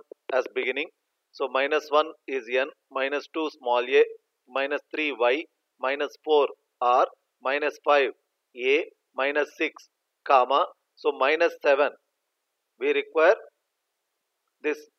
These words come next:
minus seven also to be inclusive, but end will not be included. So we need to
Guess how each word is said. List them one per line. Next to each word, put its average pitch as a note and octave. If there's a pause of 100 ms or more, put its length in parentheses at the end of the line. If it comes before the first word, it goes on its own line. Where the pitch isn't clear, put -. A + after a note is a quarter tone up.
(140)
minus D#3
seven D3+
also D3+
to C#3+
be D#3
inclusive, B2 (340)
but D3+ (140)
end D#3+
will F3
not D#3+
be D#3+
included. C#3+
So D3+
we D3
need E3+
to D3